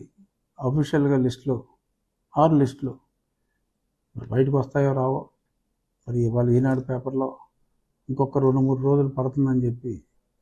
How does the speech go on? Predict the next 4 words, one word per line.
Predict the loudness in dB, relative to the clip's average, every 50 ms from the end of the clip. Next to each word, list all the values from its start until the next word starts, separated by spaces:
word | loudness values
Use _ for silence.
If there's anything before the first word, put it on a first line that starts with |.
| _ _ _ _ _ _ _ _ _ _ _ -8
లిస్టులను | -4 -2 -2 -2 0 0 2 2 2
చూసాం. | 2 0 0 0 0 0 -2 -4 -4 -8 -12 -10
So | -8 -4 -2
కాబట్టి | 0 0 0 0 -2 -2 -2 -4 -4